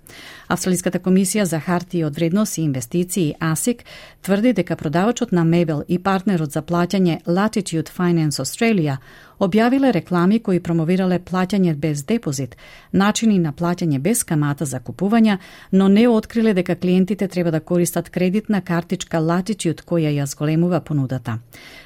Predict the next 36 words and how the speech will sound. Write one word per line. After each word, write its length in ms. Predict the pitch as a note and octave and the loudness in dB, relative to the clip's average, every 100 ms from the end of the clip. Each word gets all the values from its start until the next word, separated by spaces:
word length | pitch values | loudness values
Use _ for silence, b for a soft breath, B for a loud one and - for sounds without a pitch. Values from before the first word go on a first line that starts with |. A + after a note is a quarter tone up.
| - | -4
Заменик 500 | F3 G3 G3+ F#3 F3+ | 0 2 2 0 -2
председателката 720 | E3+ E3+ D#3 D3+ F3 F#3 F3 | -4 -4 -4 -2 -2 -2 -2
на 80 | D#3 | -2
Австралиската 480 | - D#3+ - F#3 F#3 | -4 -6 -4 -6 -2
комисија 400 | F3+ E3 D#3+ D#3+ | 0 0 0 -4
за 120 | D#3 | -4
хартии 400 | - D#3 - D#3+ | -4 -6 -4 -4
од 80 | C#3+ | -2
вредност 380 | E3 D#3+ D3 D#3 | -2 0 -2 -2
и 40 | |
инвестиции, 640 | C#3 B2+ - D3 - A3+ | -4 -4 -4 -4 -2 -2
Сара 320 | - D#3 B2+ | -2 -4 -4
Корт, 320 | B2+ G3 G#3+ - B B B - | -4 -2 -2 -4 B B B -2
вели 240 | G3+ A#3+ | 2 2
дека 200 | G#3 G3 | 2 0
Latitude 580 | G3 G3+ C4 B3 E3 - | 0 0 -2 -4 -4 -4
и 60 | D#3+ | -6
Харви 360 | - E3+ D3+ D3 | -4 -2 0 0
Норман 400 | E3+ G#3+ A#3 F#3+ B B | 2 2 2 0 B B
исто 240 | A#3 C4 C4 | -2 0 0
така 240 | A3 A#3 | 0 2
не 100 | G3 | 2
успеале 500 | E3 - A3 A3+ G3+ | 0 -2 0 2 2
да 80 | E3 | 0
ги 140 | E3 | 0
откријат 420 | F#3 - F#3+ E3+ - | -2 -2 -2 -2 -2
поврзаните 680 | E3+ D#3+ D3+ F#3 A3 A#3+ G3 | -4 -2 0 2 2 0 -4
такси, 500 | F#3 E3 - - C#3 B B | -4 -4 -4 -8 -8 B B
вклучително 560 | - B3 B3 D4 B3+ G#3 | -6 -2 0 2 4 4
и 60 | |
месечните 600 | F3+ E3 G3+ - A3+ G3+ F3 | 4 2 -2 0 0 2 0
надоместоци 680 | D#3+ E3 E3+ F3 F3 D#3+ | 0 2 2 0 -4 -4
за 140 | C#3+ D#3 | -2 -2
услуги 400 | G3+ - E3 D3+ | -2 -2 -2 -2
на 100 | C3 | -2
сметката, 560 | F#3+ A3+ - A3+ F#3+ | 0 0 -2 -2 -2